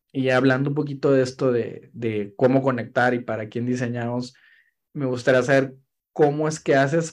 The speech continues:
para transmitir y vender estas ideas o estos conceptos a tus clientes. ¿Cómo le haces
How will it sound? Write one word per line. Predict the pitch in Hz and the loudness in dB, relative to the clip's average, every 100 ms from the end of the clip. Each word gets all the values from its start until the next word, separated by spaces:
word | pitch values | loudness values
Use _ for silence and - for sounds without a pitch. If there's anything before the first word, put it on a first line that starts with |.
| _ | _
para | 131 123 120 120 | 0 0 -2 -4
transmitir | 120 117 113 110 135 156 156 - | -4 -4 -4 -4 2 2 0 -4
y | 131 | -4
vender | 120 117 117 127 131 - | -2 -2 4 4 4 2
estas | 127 123 - 143 139 | 2 2 2 2 2
ideas | 120 120 127 143 | -2 2 2 2
o | 131 | -2
estos | 120 120 143 | -6 -6 -8
conceptos | - 123 120 120 139 139 | -8 -4 -4 0 -2 0
a | 131 117 | -4 -4
tus | 117 113 | -6 -6
clientes. | - 127 123 120 - | 2 2 2 -2 -10
¿Cómo | - 135 143 | 0 2 4
le | 147 | 4
haces | 139 160 165 | 4 2 -2